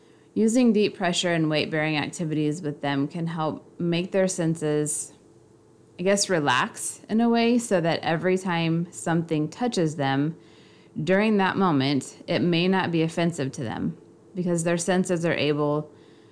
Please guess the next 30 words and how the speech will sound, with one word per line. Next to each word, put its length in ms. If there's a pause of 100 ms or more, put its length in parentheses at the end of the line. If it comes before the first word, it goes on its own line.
(200)
to 120
react 360
at 100
a 80
more 180
appropriate 520
level 560
or 180
a 60
more 340 (180)
tolerable 520
level 360
for 160
them, 360 (1300)
instead 300
of 100
overreacting 1160
to 160
any 180
little 260
movement 520
or 160
bump 340
into 300
something. 560 (1800)
For 120
kids 240
that 120
are 180
under-responsive 1080